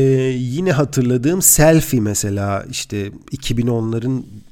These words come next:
veya hatta biraz daha öncesindeydi galiba, e, popüler sözcüklerinden bir tanesi. E, bir,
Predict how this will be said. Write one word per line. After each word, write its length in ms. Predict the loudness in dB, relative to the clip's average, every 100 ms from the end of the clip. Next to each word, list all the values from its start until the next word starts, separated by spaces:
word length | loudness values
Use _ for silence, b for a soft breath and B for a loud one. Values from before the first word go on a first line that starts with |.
| -20 -20 -14
veya 300 | -8 -6 -4
hatta 320 | -6 -8 -8 -4
biraz 280 | -2 -2
daha 200 | -2 -2
öncesindeydi 800 | -2 -4 -4 -4 -4 -2 -2 -2
galiba, 600 | -4 -6 -6 -4 -4 -4 -6
e, 160 | -8
popüler 480 | -6 -6 -2 0 0
sözcüklerinden 840 | -2 -4 -4 -6 -6 -4 -2 -2 -4
bir 60 |
tanesi. 640 | -4 -4 -4 -6 -6 -6 -8 B B B B B B
E, 220 | 0 2 2 0 -4
bir, 180 | -4